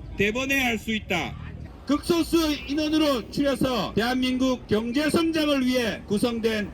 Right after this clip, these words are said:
경제사절단에 닥터나우가 끼일 상황인지 어이가 없고 실소를 자아낼 뿐이다. 더군다나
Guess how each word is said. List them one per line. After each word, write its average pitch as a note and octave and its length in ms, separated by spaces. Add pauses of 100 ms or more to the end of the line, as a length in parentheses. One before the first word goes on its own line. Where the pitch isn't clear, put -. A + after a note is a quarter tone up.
경제사절단에 A#3+ 1120
닥터나우가 C4 1160
끼일 C4+ 280
상황인지 B3 840 (400)
어이가 D#4 460
없고 C4+ 440 (180)
실소를 D4 720 (120)
자아낼 A3 480
뿐이다. G3+ 580 (240)
더군다나 D4 800